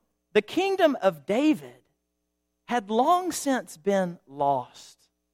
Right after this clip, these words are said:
And Mary probably knows this. It was a thing of the distant past. David's son Solomon ruled over the kingdom of God's people, the Jews, after him. But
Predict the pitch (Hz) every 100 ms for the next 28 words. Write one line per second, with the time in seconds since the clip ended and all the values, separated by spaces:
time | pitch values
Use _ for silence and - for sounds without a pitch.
0 | _ _ _ _ - 196 214 311 349 208
1 | 165 139 127 123 120 113 123 135 247 -
2 | _ _ - 311 320 294 - 320 294 233
3 | 226 285 - 254 196 202 160 143 - _
4 | _ 220 294 302 233 277 254 - 247 247
5 | 220 190 185 240 240 220 202 190 180 220
6 | 214 196 165 151 175 180 170 - 180 160
7 | 139 127 139 156 233 233 - 170 196 -
8 | 160 143 139 147 262 294 _ _ _ _
9 | _ _ _ _ _ - 247 240 -